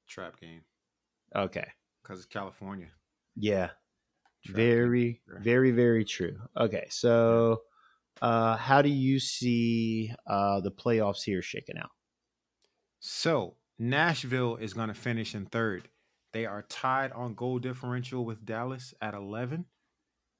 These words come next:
Speaker 1: But Nashville has Hani Mukhtar, who
Speaker 2: Yeah.
Speaker 1: is on fucking fire right now.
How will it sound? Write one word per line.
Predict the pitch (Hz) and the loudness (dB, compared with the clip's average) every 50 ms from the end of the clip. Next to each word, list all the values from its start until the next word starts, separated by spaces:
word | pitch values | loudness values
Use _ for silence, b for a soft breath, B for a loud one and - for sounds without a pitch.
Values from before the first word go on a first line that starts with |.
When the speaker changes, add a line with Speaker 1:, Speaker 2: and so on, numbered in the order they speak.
| _ _ - | _ _ -6
Speaker 1:
But | 113 123 123 127 127 127 131 | 0 2 2 2 0 -2 0
Nashville | 147 185 220 247 247 226 - - 139 127 123 120 123 - | 2 2 4 4 4 2 2 2 4 4 4 4 2 -2
has | - 101 101 98 95 - - - - | -4 -6 -6 -6 -6 -8 -10 -6 -2
Hani | 117 135 156 160 156 160 - | -2 0 0 0 0 -2 -4
Mukhtar, | - 101 104 92 _ _ - - - - - _ _ _ _ _ _ _ _ _ _ _ - | -6 -8 -8 -8 _ _ -14 -14 -14 -14 -18 _ _ _ _ _ _ _ _ _ _ _ -6
who | 107 | -2
Speaker 2:
Yeah. | 107 95 90 | -2 0 0
Speaker 1:
is | 85 - _ _ _ - | -2 -6 _ _ _ -4
on | 143 156 165 165 165 170 190 - _ _ _ - | -2 0 0 0 -2 -2 -6 -8 _ _ _ -6
fucking | 127 123 120 - 117 110 | -6 -6 -6 -6 -10 -12
fire | - - - 71 60 65 64 60 | -10 -6 -6 -6 -6 -6 -12 -16
right | 60 65 64 60 71 | -14 -16 -16 -16 -18
now. | 71 65 71 - | -18 -20 -20 -20